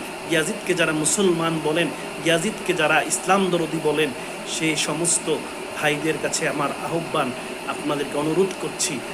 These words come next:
এতই যদি আপনার ইয়াজিদের জন্য মায়া হয়, মুহাব্বত হয়, তাহলে আপনার একটা ছেলে পৃথিবীতে জন্মগ্রহণ করলে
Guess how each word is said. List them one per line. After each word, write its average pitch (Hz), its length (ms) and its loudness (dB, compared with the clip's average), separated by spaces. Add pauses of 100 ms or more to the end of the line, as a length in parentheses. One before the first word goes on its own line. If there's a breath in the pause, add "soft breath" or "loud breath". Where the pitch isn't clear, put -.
(160)
এতই 180 320 0
যদি 175 300 2
আপনার 160 340 0
ইয়াজিদের 147 500 0
জন্য 147 280 -2
মায়া 139 420 0
হয়, 135 220 0 (300)
মুহাব্বত 147 520 -2 (120)
হয়, 139 160 0 (360)
তাহলে 147 340 0 (360)
আপনার 147 360 0
একটা 139 360 -2
ছেলে 147 300 0 (380)
পৃথিবীতে 147 480 -4
জন্মগ্রহণ 139 540 -2
করলে 165 320 2